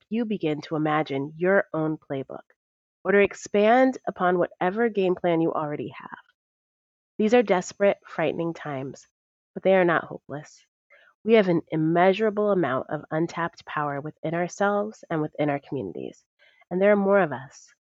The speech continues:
So we hope you will hold these ideas in your hearts and in your minds as we all work to find our footing in the moment. We trust your creativity and courage,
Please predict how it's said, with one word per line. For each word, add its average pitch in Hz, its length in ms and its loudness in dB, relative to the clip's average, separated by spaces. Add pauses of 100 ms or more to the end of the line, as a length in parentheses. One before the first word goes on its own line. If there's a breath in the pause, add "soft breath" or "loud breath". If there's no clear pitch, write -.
(240 soft breath)
So 214 140 0
we 220 120 2
hope 233 300 2
you 247 120 -4
will 226 240 2
hold 208 280 2
these 185 160 -2
ideas 170 520 0
in 160 100 -6
your 151 120 -6
hearts - 580 -4
and 170 100 -6
in 165 80 -4
your 160 100 -4
minds 147 560 -6 (640)
as 175 160 0
we 190 140 -2 (220)
all 214 260 2
work 185 260 0
to 165 80 -6
find 165 220 -4
our 156 100 -4
footing 165 300 -4
in 151 80 -2
the 143 80 -4
moment. 110 340 -8 (760)
We 185 100 0
trust 180 340 -2
your 190 100 0
creativity 156 640 -2
and 147 120 -6
courage, 156 580 -8